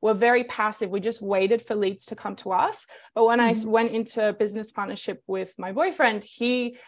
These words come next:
Speaker 1: was very different in his approach. He was like, "No, we need to be reaching out to people every single day," and took a very proactive lead generation approach. And obviously,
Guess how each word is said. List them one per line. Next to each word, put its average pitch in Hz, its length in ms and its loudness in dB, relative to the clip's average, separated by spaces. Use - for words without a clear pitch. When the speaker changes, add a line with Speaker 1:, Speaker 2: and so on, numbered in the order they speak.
Speaker 1:
was 196 360 -2
very 226 480 4
different 208 340 -4
in 190 160 -10
his 190 180 -8
approach. 180 360 -6
He 214 60 -2
was 196 120 -2
like, 185 180 -2
"No, 208 240 2
we 202 120 2
need 233 220 0
to 226 80 -4
be 196 180 -4
reaching 214 500 -2
out 196 180 2
to 208 80 -12
people 190 440 -6
every 214 400 2
single 208 400 -2
day," 185 320 2
and 180 200 0
took 202 160 -10
a 196 80 -4
very 214 440 0
proactive 196 800 0
lead 185 200 -4
generation 180 520 -8
approach. 175 440 -10
And - 160 -18
obviously, 208 460 0